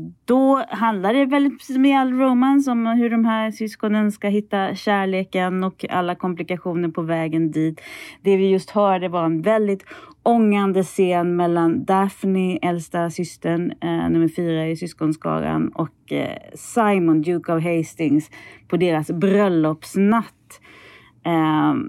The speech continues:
när det är en hel del komplikationer, eftersom han har bestämt sig egentligen för att han skulle aldrig gifta sig. Framförallt vill han aldrig skaffa barn, och det blir rätt mycket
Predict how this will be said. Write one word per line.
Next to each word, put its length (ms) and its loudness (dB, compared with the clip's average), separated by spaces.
när 260 0
det 160 2
är 80 2
en 200 2
hel 220 4
del 240 0
komplikationer, 1120 -2
eftersom 260 -2
han 220 0
har 80 2
bestämt 380 -6
sig 180 -4
egentligen 360 -4
för 60 -6
att 80 -8
han 120 2
skulle 280 -2
aldrig 220 0
gifta 200 -6
sig. 120 -4
Framförallt 440 -4
vill 80 0
han 100 2
aldrig 240 -2
skaffa 300 -4
barn, 460 -2
och 60 -2
det 120 -6
blir 340 -8
rätt 180 -12
mycket 360 -8